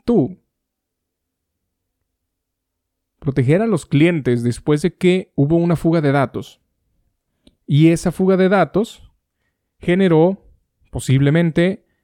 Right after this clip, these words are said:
eh, no sé, suplantación de identidad o vacío de cuentas bancarias.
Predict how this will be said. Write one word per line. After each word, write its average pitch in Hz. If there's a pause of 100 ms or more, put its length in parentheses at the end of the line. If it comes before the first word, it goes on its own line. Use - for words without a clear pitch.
(1500)
eh, 120 (300)
no 139
sé, 120 (920)
suplantación 135
de 165
identidad 120 (2000)
o 131
vacío 139
de 190
cuentas 156
bancarias. 156